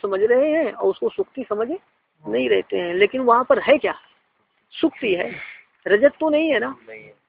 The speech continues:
Speaker 1: लेकिन फिर भी दोनों पर एक ही अर्थ के दो बोधक वहां हो रहे हैं, हो रहे हैं ना, तो एकाधिकरण तो हो रहा है। वैसे यहाँ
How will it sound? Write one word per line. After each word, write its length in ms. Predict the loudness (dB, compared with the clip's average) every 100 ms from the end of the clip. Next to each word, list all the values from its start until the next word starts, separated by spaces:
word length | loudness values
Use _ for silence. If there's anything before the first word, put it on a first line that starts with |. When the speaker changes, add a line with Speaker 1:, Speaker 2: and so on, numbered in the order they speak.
| _ _ _
Speaker 1:
लेकिन 140 | 2 2
फिर 200 | 0 2
भी 140 | 0
दोनों 320 | 4 4 6
पर 180 | 6 6
एक 140 | 6 2
ही 100 | 4
अर्थ 180 | 4 4
के 140 | -4
दो 100 | -2
बोधक 300 | -2 0 0
वहां 220 | 2 0 2
हो 120 | 0
रहे 180 | -2 -8
हैं, 160 | -16 -20 _ _ -8 -6 -8 -10 0
हो 80 | 2
रहे 140 | 2
हैं 60 | 0
ना, 140 | -4 -10 _ _ _
तो 80 | 2
एकाधिकरण 520 | 4 2 0 -2 0
तो 120 | 0
हो 140 | 2
रहा 200 | 2 2
है। 140 | 0 -4 -10 _ _
वैसे 260 | 2 2 2
यहाँ 220 | 2 4